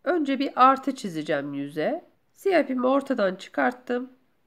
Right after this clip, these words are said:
Yukarıya doğru şu şekilde düz olması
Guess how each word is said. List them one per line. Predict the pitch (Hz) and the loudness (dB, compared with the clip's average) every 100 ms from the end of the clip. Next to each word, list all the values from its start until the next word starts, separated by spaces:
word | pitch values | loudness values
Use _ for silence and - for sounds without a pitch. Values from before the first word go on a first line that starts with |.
| 330 | -6
Yukarıya | 320 277 254 220 185 | 0 0 2 0 0
doğru | 160 160 202 277 | -2 -2 -2 -4
şu | 285 302 | -6 -12
şekilde | - 202 170 170 196 | -10 -12 -10 -6 -6
düz | 240 226 | -4 -2
olması | 180 165 156 - - - | 0 -2 -4 -8 -12 -14